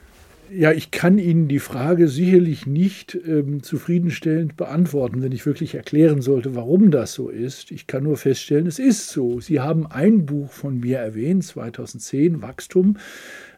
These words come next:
äh, die Zukunft des globalen Kapitalismus. Zwei Jahre später habe ich noch ein Buch geschrieben, das hieß Vollbeschäftigt, das neue deutsche Jobwunder. Und in diesem Buch habe ich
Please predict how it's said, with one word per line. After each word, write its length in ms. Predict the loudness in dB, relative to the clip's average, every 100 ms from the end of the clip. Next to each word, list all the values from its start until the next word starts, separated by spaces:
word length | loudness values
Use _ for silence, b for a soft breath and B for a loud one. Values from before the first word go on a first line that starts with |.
| 0
äh, 200 | 2 2
die 120 | 0
Zukunft 400 | -4 -4 -4 -6
des 140 | -10
globalen 420 | -4 -2 0 -2 -4
Kapitalismus. 760 | -6 -6 -4 -4 -2 -4 -2
Zwei 220 | 2 6
Jahre 200 | 8 8
später 300 | 8 6 6
habe 120 | 2 4
ich 80 |
noch 160 | 4 6
ein 100 | 4
Buch 240 | 2 -2
geschrieben, 440 | -8 -10 -8 -8 -8
das 140 | -8
hieß 180 | -8 -10
Vollbeschäftigt, 1000 | -4 4 6 6 0 -4 -8 -12 -12 -10
das 160 | -4
neue 280 | -2 2 4
deutsche 300 | 4 2 0
Jobwunder. 680 | 4 4 4 -6 -6 -8 -14 B B B B B 2
Und 160 | 2
in 160 | 4 -2
diesem 480 | 2 2 4 4 4
Buch 440 | 4 4 2 -2
habe 260 | -2 -2 0
ich 380 | 0 -2 -4